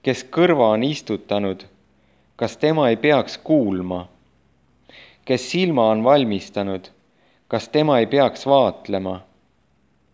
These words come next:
Kas rahvaste karistaja ei peaks nuhtlema? Tema, kes õpetab inimestele teadmist. Jehova teab inimese mõtteid, et need on tühised.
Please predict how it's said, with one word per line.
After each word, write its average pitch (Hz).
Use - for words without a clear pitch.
Kas -
rahvaste 143
karistaja 107
ei 120
peaks 135
nuhtlema? 98
Tema, 147
kes 120
õpetab 120
inimestele 107
teadmist. 98
Jehova 139
teab 135
inimese 110
mõtteid, 104
et 113
need 113
on 107
tühised. 98